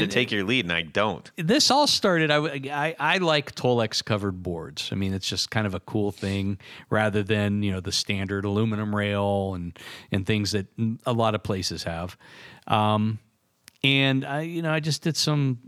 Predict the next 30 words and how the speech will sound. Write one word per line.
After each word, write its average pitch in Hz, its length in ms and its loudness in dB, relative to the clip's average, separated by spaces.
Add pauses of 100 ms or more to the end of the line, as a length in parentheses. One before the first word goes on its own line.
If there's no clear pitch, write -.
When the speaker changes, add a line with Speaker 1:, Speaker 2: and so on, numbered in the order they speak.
(120)
Speaker 1:
searches 127 760 0
on 113 260 2
the 104 80 0
Bay 113 220 2
of 107 120 2
E 123 300 2
and, 101 500 -2
and 104 280 0
a - 20 -12
couple 120 240 -2
of 113 80 0
other 170 180 -4
places 110 600 -2
to - 100 -8
find 104 480 -2 (320)
Tolex 117 540 0
covered 117 460 -2 (120)
pedal 214 220 4
boards. 82 340 -4 (640)
And 117 200 2
lo 156 140 4
and 202 100 0
behold, 143 560 2 (260)
um, 104 100 4
Speaker 2:
Lo 110 360 4 (440)
and 117 140 -4
behold. 120 440 0 (760)
Speaker 1:
<laughs> 175 80 6 (1200)
I 147 240 2
found, 131 640 2